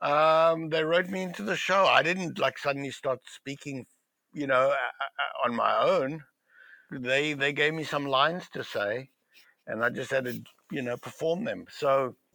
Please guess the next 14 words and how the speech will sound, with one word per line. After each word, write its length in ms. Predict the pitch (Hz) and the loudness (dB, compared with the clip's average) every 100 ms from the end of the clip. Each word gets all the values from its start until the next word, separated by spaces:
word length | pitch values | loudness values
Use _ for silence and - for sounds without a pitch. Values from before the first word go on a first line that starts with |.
| - | -14
it 380 | 151 160 170 147 | -12 -8 -8 -4
just 200 | 160 139 | -6 0
happened. 420 | 143 156 - 98 - - | 0 0 -2 -8 -12 0
And, 320 | 135 147 147 151 | 4 4 2 -2
you 100 | 214 | 0
know, 120 | 202 | 2
it 120 | 185 | 2
was 140 | 208 180 | 2 0
for 180 | 202 202 | 2 2
a 60 | |
while, 320 | 156 151 170 | 4 4 4
and 340 | 202 208 202 202 | 4 0 -2 0
then 140 | 208 | 2
it, 160 | 196 | 0